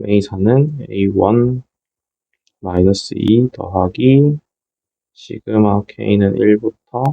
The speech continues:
삼까지 이 케이. 그럼 또 이 앞으로 빼내고 이 분의 삼, 사, 십이 마이너스 십.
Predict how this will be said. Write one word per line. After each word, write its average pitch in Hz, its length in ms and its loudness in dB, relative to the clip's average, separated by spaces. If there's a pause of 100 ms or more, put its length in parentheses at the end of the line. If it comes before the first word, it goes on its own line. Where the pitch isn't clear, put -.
(680)
삼까지 101 1160 -2 (120)
이 95 120 -10 (160)
케이. 104 340 -10 (580)
그럼 - 240 -16
또 95 180 -2
이 92 220 4
앞으로 95 460 -6
빼내고 127 680 -2 (100)
이 95 140 -2
분의 101 540 -2 (760)
삼, 110 300 0
사, - 240 -12 (1080)
십이 107 720 0 (220)
마이너스 95 600 -2
십. 113 280 -2